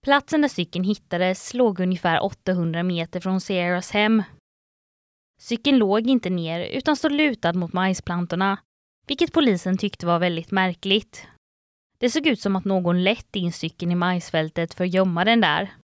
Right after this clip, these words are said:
Det visade sig snart att cykeln polisen hade hittat var Sierras.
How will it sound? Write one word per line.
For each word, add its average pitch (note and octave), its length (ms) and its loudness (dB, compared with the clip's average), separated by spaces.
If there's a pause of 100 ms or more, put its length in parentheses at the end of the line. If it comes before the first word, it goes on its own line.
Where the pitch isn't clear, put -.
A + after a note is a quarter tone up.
(600)
Det B3+ 100 -2
visade B3+ 320 2
sig F3+ 200 -2
snart F3 320 -2
att E3+ 120 -8
cykeln F3+ 480 -6
polisen F3+ 380 -4
hade F3 140 -6
hittat F#3 380 -8
var F3 100 -2
Sierras. F#3+ 800 0